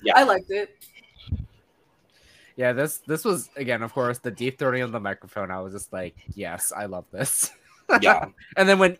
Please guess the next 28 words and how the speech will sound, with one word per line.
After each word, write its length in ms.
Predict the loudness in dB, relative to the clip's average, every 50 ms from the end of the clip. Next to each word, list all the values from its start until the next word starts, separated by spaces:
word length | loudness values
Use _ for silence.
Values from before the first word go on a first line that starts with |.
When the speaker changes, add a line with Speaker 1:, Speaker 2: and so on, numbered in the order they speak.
| 8
Speaker 1:
I 100 | 10 10
Speaker 3:
Yvie 520 | 10 8 6 4 2 2 2 0 0 -2 -4
showed 380 | 0 4 8 10 10 10 8
the 40 | 8
Speaker 2:
Yvie's 200 | 6 4 4 4
Speaker 3:
water 320 | 6 6 8 8 6 6 4
Speaker 2:
part 280 | 2 4 4 4 6 6
Speaker 3:
bottle. 920 | 6 8 8 8 6 6 4 4 2 2 2 0 0 -2 -4 -4 -4 -6 -6 -2
<laughs> 60 | -2
Speaker 2:
two. 60 | 0 2
God, 640 | 4 4 6 6 4 2 2 0 -2 -2 -4 -6 -6 -8 -10 -12 -14 -14 -16 -14 -14 -14 -14 -6 2
so 320 | 4 6 6 6 6 2
funny. 600 | 0 -2 -2 -2 -2 -2 -6 -10 -14 -14 -16 -16 _ _ _ _ _ _ _ -2
Speaker 1:
Yeah. 380 | 2 4 4 4 4 2 -2 -8 -14 _ _ 10
I, 220 | 12 12 12 12 12
I 100 | 10 10
mean, 160 | 12 10 10
this 180 | 10 10 10 10
is 160 | 8 4 4
just, 340 | 2 4 6 6 6 6 2 -12 -20 -12 0
this 240 | 6 8 8 8 8
is 100 | 6 4 8
Jinx 320 | 10 10 10 8 6 0
at 80 | 2 2
her 100 | 4 6
best. 800 | 6 6 6 4 2 0 -2 -4 -6 -6 -6 -8 -8 -12 -12
Speaker 2:
Yeah. 120 | -10 2 4
Speaker 1:
It's, 180 | 6 6 6 4